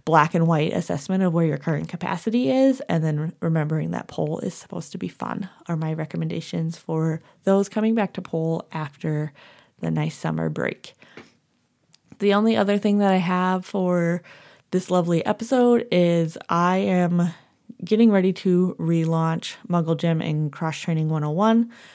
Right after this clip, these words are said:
The official start date for the group coaching program will be in September. That's actually on my to-do list of things today.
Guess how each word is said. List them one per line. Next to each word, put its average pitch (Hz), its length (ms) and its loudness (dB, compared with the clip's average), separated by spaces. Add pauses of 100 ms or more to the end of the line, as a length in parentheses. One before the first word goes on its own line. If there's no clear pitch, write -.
(320)
The 175 280 4
official 262 380 4
start 214 280 0
date 190 300 0
for 165 600 0 (420)
the 175 80 4
group 170 300 2
coaching 214 360 0
program 208 580 0
will 170 280 0
be 165 560 0
in 165 240 0
September. 165 600 0
That's 170 200 -2
actually 147 240 -4
on 147 80 0
my 147 120 -2
to-do 151 260 -2
list 156 240 0
of 156 100 -6
things 147 300 -4
today. 156 400 -2